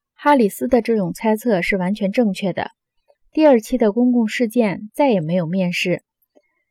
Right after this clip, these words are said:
市长和市议会查禁了他的报纸，并且指责他发表了非常偏激的言论。他们的这种反应说明，他们根本不想容忍任何人成为他们的障碍。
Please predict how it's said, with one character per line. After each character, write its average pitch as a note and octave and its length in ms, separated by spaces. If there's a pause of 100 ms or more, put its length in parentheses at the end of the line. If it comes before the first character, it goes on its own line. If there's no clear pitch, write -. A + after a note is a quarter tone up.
(120)
市 - 280
长 F3 320
和 G3+ 140
市 A#3 200
议 G#3+ 140
会 G#3+ 420
查 - 260
禁 A#3+ 220
了 F#3+ 100
他 - 160
的 G3 80
报 G3+ 240
纸， - 280 (560)
并 C#4+ 180
且 A3+ 160
指 E3+ 220
责 F3 180
他 G3+ 340
发 A#3+ 220
表 G#3 200
了 E3 160
非 B3 160
常 G#3+ 180
偏 B3+ 260
激 C4 140
的 G#3 140
言 D3+ 240
论。 G3+ 240 (840)
他 B3+ 180
们 A#3 120
的 A3 120
这 A3 140
种 G#3 180
反 E3 260
应 E3 100
说 G#3+ 220
明， E3+ 320 (360)
他 D4 160
们 C4 160
根 C#4 200
本 G#3 160
不 A#3+ 140
想 F3 280
容 G#3+ 240
忍 G3 140
任 A#3 220
何 G#3 140
人 E3+ 280 (280)
成 G3 200
为 G3+ 140
他 A3+ 160
们 G#3 140
的 F#3 80
障 A3 260
碍。 F3+ 200